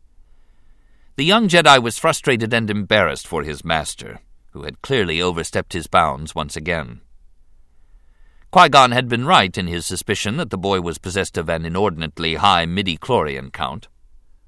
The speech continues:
Obi-Wan had run the test himself. But that alone was not enough to demonstrate Anakin was the chosen one. If there even was such a one, which Obi-Wan seriously doubted.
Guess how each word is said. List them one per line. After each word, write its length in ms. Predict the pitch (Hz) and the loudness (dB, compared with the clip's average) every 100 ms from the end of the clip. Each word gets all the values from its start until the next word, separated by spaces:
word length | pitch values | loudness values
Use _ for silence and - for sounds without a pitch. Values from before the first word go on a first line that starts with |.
| _ - - | _ -20 -10
Obi-Wan 520 | 92 87 85 82 95 | -6 -4 -4 -4 -2
had 180 | 110 82 | -4 -4
run 160 | 92 92 | -2 -4
the 80 | |
test 280 | 87 101 - | -4 -4 -4
himself. 540 | 113 - 185 104 73 - - - - - - - _ _ | -8 -4 -2 -2 -6 -16 -20 -20 -20 -20 -20 -20 _ _
But 120 | 110 | 0
that 180 | 196 214 | 4 4
alone 500 | 202 170 107 85 113 | 6 4 4 0 -2
was 200 | 107 90 | -4 -2
not 220 | 113 160 | -2 -2
enough 240 | 151 139 - | -4 -8 -6
to 80 | |
demonstrate 640 | 92 92 80 - 98 80 - | -4 -4 -4 -6 -6 -6 -6
Anakin 480 | 85 85 69 - 69 | -6 -6 -8 -10 -10
was 220 | 69 69 | -10 -12
the 100 | - | -14
chosen 500 | - - 104 76 73 | -10 -4 -4 -4 -10
one. 380 | 62 53 53 52 - - _ _ - - _ - | -12 -14 -14 -20 -20 -20 _ _ -20 -20 _ -14
If 180 | 76 - | -14 -6
there 180 | 92 95 | -4 -2
even 440 | 113 90 80 73 | -4 -4 -6 -4
was 340 | 87 143 143 | 2 2 2
such 340 | - - 71 - | -2 -8 -10 -10
a 60 | |
one, 540 | 67 60 52 71 117 73 - | -14 -12 -12 -12 -12 -14 -20
which 420 | - 65 - - - | -18 -16 -12 -12 -8
Obi-Wan 560 | 76 71 64 65 65 | -8 -8 -8 -8 -8
seriously 580 | - 110 85 65 - 65 | -8 -4 -4 -6 -10 -8
doubted. 480 | - 117 101 - | 0 0 0 -8